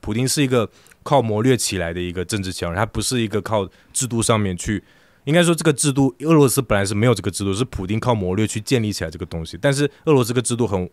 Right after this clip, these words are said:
很脆弱，随时都可以被摧毁掉。只要你谁当家了，或者普丁有某一天死了，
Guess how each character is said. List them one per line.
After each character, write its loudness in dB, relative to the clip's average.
很 -6
脆 0
弱， 4
随 -2
时 -2
都 0
可 -2
以 -2
被 -2
摧 -2
毁 -2
掉。 -8
只 0
要 4
你 0
谁 0
当 0
家 2
了， 0
或 0
者 0
普 -4
丁 -4
有 -8
某 -2
一 -2
天 0
死 -4
了， -18